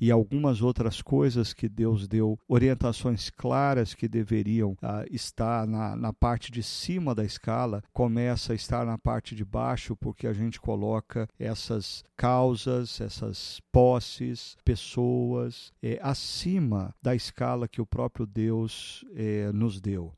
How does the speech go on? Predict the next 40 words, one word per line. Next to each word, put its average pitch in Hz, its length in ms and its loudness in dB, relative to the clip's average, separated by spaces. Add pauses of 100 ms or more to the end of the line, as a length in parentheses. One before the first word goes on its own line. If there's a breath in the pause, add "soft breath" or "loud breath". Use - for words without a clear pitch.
E 123 80 4
eu 143 160 8
acho 139 480 -2
que - 240 -2
o 123 100 0
que - 160 -6
a 117 120 0
Ellen 131 320 0
coloca 107 540 -2
pra 101 220 0
gente 113 640 -2
não 143 360 2
é 127 380 0
um 123 160 4
exercício 120 1120 0
que 117 180 2
a 120 100 4
gente 117 400 2
faz 117 600 0
apenas 113 480 0
uma 110 200 0
vez 104 280 0
na 104 100 -2
vida. 92 460 -6 (140)
Eu 113 120 2
diria 117 380 4
que - 200 -2
esse 123 220 0
é 120 40 4
um 117 100 2
exercício 113 840 0
que - 160 -4
a 110 80 2
gente 113 400 -2
tem 113 220 -2
que 107 100 -6
fazer 110 600 0 (120)
quase 120 460 0
que - 180 -2
diariamente. 110 920 -2